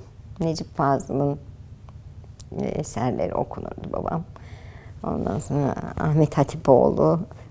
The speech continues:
Babam işte her, e, Yunus Emre Divanı. Bunlar bizim babamın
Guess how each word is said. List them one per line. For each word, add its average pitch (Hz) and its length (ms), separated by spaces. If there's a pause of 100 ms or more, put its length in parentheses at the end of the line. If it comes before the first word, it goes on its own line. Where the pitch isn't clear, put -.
(160)
Babam 196 300
işte 208 240
her, 240 360 (480)
e, - 560
Yunus 196 440
Emre 170 360
Divanı. 135 600 (1900)
Bunlar 262 500
bizim 180 320
babamın 202 580